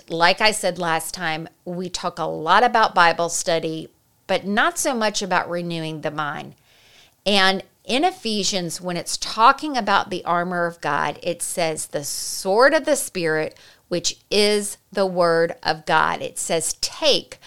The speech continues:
the sword of the Spirit, which is the word of God." Now, that's the only offensive piece in the armor of God. And I have a question for you. You know,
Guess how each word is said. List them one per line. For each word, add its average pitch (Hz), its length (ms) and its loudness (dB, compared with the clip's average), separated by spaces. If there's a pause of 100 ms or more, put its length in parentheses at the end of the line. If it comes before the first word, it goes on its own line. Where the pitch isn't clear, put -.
(300)
the 180 120 -2
sword 190 400 0
of 240 80 2
the 262 100 4
Spirit, 160 500 -2
which 170 280 -6
is 170 420 -2 (280)
the 190 120 0
word 165 380 0
of 165 160 -4
God." 151 260 4
Now, 160 120 -2
that's 262 320 4
the 220 240 -8
only 214 460 -2
offensive 175 960 -2
piece 185 560 -6 (500)
in 240 220 2
the 294 220 -4
armor 175 560 -2
of 170 220 -6
God. 220 400 4
And 156 120 -4
I 175 180 -2 (280)
have 156 220 -6
a 143 40 -2
question 214 540 2
for - 140 -8
you. 165 460 0 (240)
You 220 100 -4
know, 233 320 0